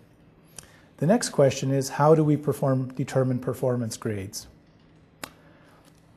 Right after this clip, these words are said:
The building code tells us to use nafs together with this Canadian supplement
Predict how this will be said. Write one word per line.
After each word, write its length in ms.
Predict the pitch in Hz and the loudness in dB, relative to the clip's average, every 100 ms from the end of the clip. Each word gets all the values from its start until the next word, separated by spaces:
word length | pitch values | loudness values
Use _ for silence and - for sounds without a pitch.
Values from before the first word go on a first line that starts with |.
| _ - | _ -2
The 80 | |
building 340 | 147 226 233 202 | 6 8 8 4
code 340 | 143 135 135 | 6 4 4
tells 300 | 160 185 175 | 4 4 4
us 360 | 175 - - - - - - | 0 0 -4 -6 -16 -20 -8
to 100 | - | 0
use 240 | 160 170 143 | 2 2 2
nafs 580 | 156 165 175 170 - - | 0 0 0 -2 -6 -6
together 500 | 147 165 185 147 113 | 2 4 6 4 2
with 420 | 139 170 - - - - | 0 0 -6 -18 -4 0
this 180 | 143 | 0
Canadian 440 | - 156 151 147 143 | 0 0 2 2 0
supplement 560 | 180 185 165 113 104 | 0 0 0 -4 -8